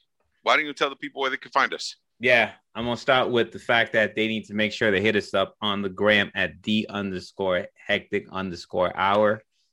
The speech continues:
Speaker 1: Well, there,
Speaker 2: I need
Speaker 1: there's gonna be a poll out there, and,
Speaker 2: we
Speaker 1: uh,
Speaker 2: need, we need the
Speaker 1: hopefully
Speaker 2: an-, we need the answer to that, for sure.
Speaker 1: Well, we know the answer.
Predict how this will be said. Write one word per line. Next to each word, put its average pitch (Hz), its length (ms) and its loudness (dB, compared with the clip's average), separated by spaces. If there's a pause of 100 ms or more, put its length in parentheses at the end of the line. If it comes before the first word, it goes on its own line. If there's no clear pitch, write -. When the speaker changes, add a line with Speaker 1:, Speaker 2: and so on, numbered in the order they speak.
(240)
Speaker 1:
Well, 127 100 2
there, 123 120 4
Speaker 2:
I - 20 4
need 131 180 0
Speaker 1:
there's 123 140 0
gonna 151 160 2
be 151 140 6
a 147 60 6
poll 135 320 4
out 98 220 4
there, 101 260 0
and, 98 300 -4
Speaker 2:
we 101 80 0
Speaker 1:
uh, 95 340 4 (120)
Speaker 2:
need, 131 80 2
we 135 60 0
need 127 140 2
the 127 40 0
Speaker 1:
hopefully 110 180 2
Speaker 2:
an-, - 120 -2 (340)
we 120 100 -4
need 120 140 -2
the - 100 2
answer 101 380 -2
to - 160 -6
that, 82 260 -2 (420)
for 92 100 -10
sure. - 260 -2
Speaker 1:
Well, 147 260 6
we 123 180 2
know 190 220 4
the 110 180 4
answer. 127 460 0